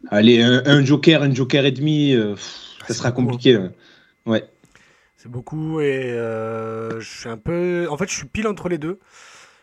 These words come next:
Speaker 2: parce que c'est bien qu'ils aient pris la parole avant moi parce que mon cœur me dit de croire à Ma. De, ah, c'est bon, c'est foutu, ils vont pas suivre, les joueurs sont foutus,
Speaker 1: <laughs>
Speaker 2: ils ont envie d'être.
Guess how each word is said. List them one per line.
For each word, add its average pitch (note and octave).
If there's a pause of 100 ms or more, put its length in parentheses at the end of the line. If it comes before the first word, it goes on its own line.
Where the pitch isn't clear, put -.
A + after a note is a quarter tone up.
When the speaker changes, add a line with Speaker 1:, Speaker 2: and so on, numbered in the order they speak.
(180)
Speaker 2:
parce B2+
que C3+
c'est C3+
bien D3+
qu'ils C3+
aient B2+
pris -
la C#3
parole C3+
avant A#2+
moi C#3 (640)
parce A#2+
que C#3
mon C#3+
cœur G3+
me F3
dit E3+
de E3
croire D3+
à D3+
Ma. D#3 (1120)
De, C3
ah, B2
c'est -
bon, A#2
c'est -
foutu, -
ils A#2+
vont A2
pas A#2+
suivre, B2
les G#2+
joueurs A2
sont -
foutus, B2+
Speaker 1:
<laughs> -
Speaker 2:
ils A2+
ont -
envie A2+
d'être. A2